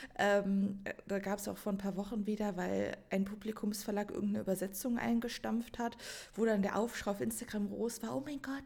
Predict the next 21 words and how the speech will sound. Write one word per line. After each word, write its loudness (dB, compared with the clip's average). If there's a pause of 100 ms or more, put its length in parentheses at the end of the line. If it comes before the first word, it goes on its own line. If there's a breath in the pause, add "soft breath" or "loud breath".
nein, -2
die -6
veröffentlichen -8
die, -4 (460 loud breath)
ähm, 2
die -2
Reihe 4
nicht -2
weiter. 0
Wie -2
können 2
die -6
nur? -4
Das -2
müssen -2
sie -6
sich -8
doch -2
im -4
Vorhinein 2
überlegen." 0